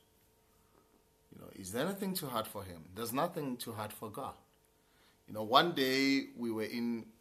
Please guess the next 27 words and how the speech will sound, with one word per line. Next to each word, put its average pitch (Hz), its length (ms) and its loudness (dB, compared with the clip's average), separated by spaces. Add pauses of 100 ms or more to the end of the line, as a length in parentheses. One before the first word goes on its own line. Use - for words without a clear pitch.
(120)
you 117 120 -6
know, 104 160 -6
the 98 120 -8
backyard, 107 680 -4 (240)
you 95 80 -12
know, 95 220 -8 (680)
on 110 200 0
a 104 380 0 (360)
beautiful 131 720 2
sunny 113 460 2
day. 87 340 -8 (480)
And 113 160 -4
we 113 100 -2
just, - 580 2 (600)
uh, 117 40 -2
uh, 104 240 -4 (540)
you 107 100 -8
know, 107 100 -8
we're 107 160 -6
just 123 340 -2
relaxing 113 600 -4
there 113 320 -2
and 107 120 -6
enjoying 110 560 -2
the 110 80 -6
blue 110 300 -4
sky. 110 680 2